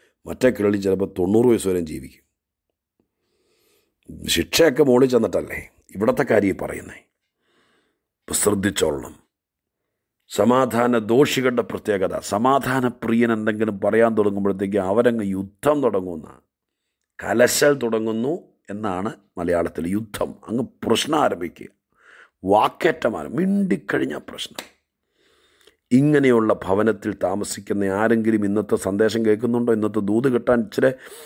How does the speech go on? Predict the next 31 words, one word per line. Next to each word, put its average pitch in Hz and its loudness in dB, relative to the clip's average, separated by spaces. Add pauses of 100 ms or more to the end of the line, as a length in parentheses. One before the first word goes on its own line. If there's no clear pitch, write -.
(240)
ദൈവത്തോട് 131 4
കുറേ 117 4
നേരം 131 4
പ്രാർത്ഥിച്ചു. 101 -4
അപ്പോഴാണ് 95 -2
ഈ 101 -2
ഭാഗം 95 -4
ദൈവം 92 0
കാണിച്ചു 85 -6
തരുന്നത്. 65 -10 (1160)
രണ്ട് 151 4
കാര്യം 127 6
പറഞ്ഞ് 107 0
ഞാൻ, 95 -2
നിങ്ങൾ 90 -6
പേടിക്കണ്ട, 101 -2
രണ്ട് 98 -2
കാര്യം 92 4
പറഞ്ഞ് 82 -4
ഞാൻ 80 -6
നിർത്താം. - -16 (220)
ഒന്ന്, 101 0 (120)
എന്താ 143 4
ഇതിന് 117 0
പരിഹാരം 92 0
പാസ്റ്ററേ? - -10 (1000)
പരിഹാരം 156 4
ഞാൻ 110 -4
പറഞ്ഞു 90 -6
തരാം, - -16
കേൾക്കണം. 78 -14